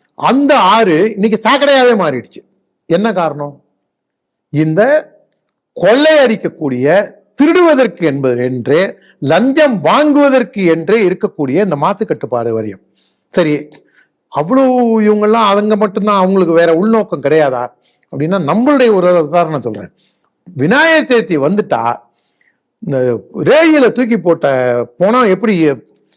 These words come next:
திடீர்னு ஏஞ்சுதுன்னா நம்மளுக்கு அதிர்ச்சியா இருக்குமே, அந்த மாதிரி நீங்க பாத்தீங்கன்னா, ரேடியோல போட்ட பணம் ஏஞ்சி வரா மாதிரி அந்த இதுல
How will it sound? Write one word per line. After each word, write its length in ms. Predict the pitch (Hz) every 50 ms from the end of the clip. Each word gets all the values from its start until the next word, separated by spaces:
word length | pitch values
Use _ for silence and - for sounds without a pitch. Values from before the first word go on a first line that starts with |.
| _ _
திடீர்னு 400 | - 160 220 262 285 294 277 269
ஏஞ்சுதுன்னா 420 | 240 233 240 240 - 233 214 214 214
நம்மளுக்கு 360 | 202 185 175 170 160 147 147
அதிர்ச்சியா 340 | 180 214 226 185 - 240 208
இருக்குமே, 280 | 180 151 135 135 135 117 - _ _ _ _ _ _ _
அந்த 260 | - - 165 190 196
மாதிரி 200 | 190 220 254 262 233 185
நீங்க 240 | 147 131 - 151
பாத்தீங்கன்னா, 520 | 175 175 - 160 127 117 110 110 120 107 - - _ _ _ _ _ - -
ரேடியோல 440 | 143 202 277 302 320 302 285 247 190
போட்ட 220 | 185 185 180 -
பணம் 380 | 156 - - 190 208 240 269 262
ஏஞ்சி 300 | 214 208 240 254 240 -
வரா 320 | 220 170 151 160 185 185
மாதிரி 360 | 165 139 143 147 180 240 - - _ _ _ _ _ _ _ _ _ _ _
அந்த 480 | - 170 156 156 156 151 143 139 139 143
இதுல 320 | 165 233 240 214 - -